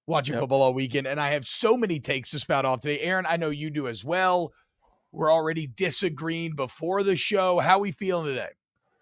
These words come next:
Speaker 2: Uh, feeling good, man. I, I'm with you. Like, it was, it was an awesome weekend. A lot of exciting football games, and, and, and the thought of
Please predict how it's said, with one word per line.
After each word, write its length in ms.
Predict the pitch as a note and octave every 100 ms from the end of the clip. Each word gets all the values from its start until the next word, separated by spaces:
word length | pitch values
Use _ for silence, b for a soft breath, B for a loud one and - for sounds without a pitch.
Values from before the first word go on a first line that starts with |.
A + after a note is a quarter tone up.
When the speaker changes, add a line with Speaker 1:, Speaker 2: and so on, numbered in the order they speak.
| b b
Speaker 2:
Uh, 160 | E3+ E3
feeling 320 | D#3+ B3+ C4+
good, 180 | E3 A#3+
man. 280 | G3+ E3+ E3+
I, 100 | D#3+
I'm 160 | E3 F3
with 200 | E3 D3
you. 200 | C3 B2
Like, 240 | B2+ A#2+
it 100 | D#3+
was, 460 | D#3+ D3+ C#3 - - - _ _ _ _ -
it 100 | E3+
was 200 | F3 D3
an 80 | D3
awesome 480 | C3+ C#3+ - C#3
weekend. 420 | B2+ B2+ C#3 C3 B2+
A 80 |
lot 260 | A#2+ B2 C3+
of 120 | C#3+
exciting 340 | C#3 - C#3 A#2+
football 320 | B2+ C#3 B2
games, 600 | B2 B2+ B2+ B2+ A2 - -
and, 320 | C#3 C3 B2+
and, 220 | C#3+ C3+
and 120 | D#3+ C3+
the 100 | C#3
thought 360 | - C#3+ C#3+
of 400 | C3+ C#3 C3+ A2